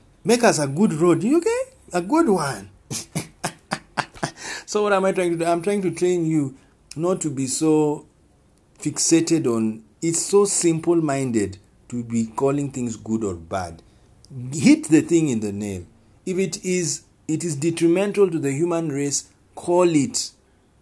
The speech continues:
detrimental. Like Nazism was a disaster, you know. People he-, ki-, killing people because they hate them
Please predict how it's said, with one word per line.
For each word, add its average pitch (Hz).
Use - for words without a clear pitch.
detrimental. 131
Like 135
Nazism 143
was 110
a 113
disaster, 110
you 104
know. 113
People 160
he-, 156
ki-, 156
killing 185
people 165
because 131
they 127
hate 135
them 95